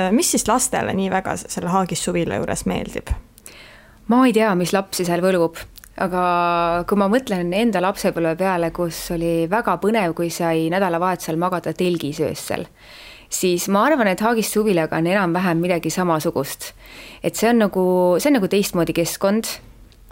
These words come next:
Speaker 2: Seal on kogu pere on koos selles ühes väikeses ruumis. E, me kõik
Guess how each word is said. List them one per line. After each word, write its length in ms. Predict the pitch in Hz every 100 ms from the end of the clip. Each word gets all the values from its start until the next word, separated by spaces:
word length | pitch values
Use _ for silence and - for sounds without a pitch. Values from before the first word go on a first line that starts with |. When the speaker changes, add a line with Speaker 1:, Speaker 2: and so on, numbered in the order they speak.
| - -
Speaker 2:
Seal 160 | 220
on 80 | 208
kogu 160 | 208 202
pere 220 | 185 185 160
on 80 | 156
koos 400 | 180 185 180 -
selles 160 | 165
ühes 220 | 180 175 165
väikeses 400 | 180 175 165 156
ruumis. 440 | 180 180 180 - - - - - - - -
E, 380 | - 175 170 170
me 460 | 170 175 175 175 170
kõik 220 | 220 233